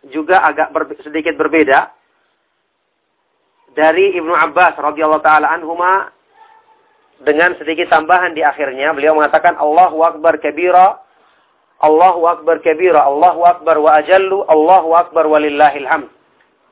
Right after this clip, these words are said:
Jadi Allahu Akbar kabira, Allahu Akbar kabira, Allahu Akbar wa ajallu, Allahu Akbar walillahil hamd.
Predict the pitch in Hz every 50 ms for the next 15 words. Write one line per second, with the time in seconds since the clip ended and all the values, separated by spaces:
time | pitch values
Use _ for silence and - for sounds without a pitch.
0 | _ _ - 104 104 127 131 - 135 139 156 175 170 160 156 165 160 147 143 156
1 | 151 151 - 143 139 165 185 185 180 190 220 254 - _ _ _ _ _ _ _
2 | - - 156 156 156 175 190 185 175 175 175 170 - 147 165 160 156 - 165 156
3 | 160 196 196 170 135 - - _ _ _ _ _ _ - 139 143 151 165 190 196
4 | 175 175 175 180 180 175 165 170 170 160 156 160 151 165 160 147 180 196 202 208
5 | 208 208 220 226 - _ _ _ _ _ _ _ _ _ _ _ _ _ - 156
6 | 160 156 165 185 202 180 175 180 175 180 180 175 160 170 175 175 180 180 - 151
7 | 156 160 156 151 147 156 156 151 151 151 139 143 165 170 151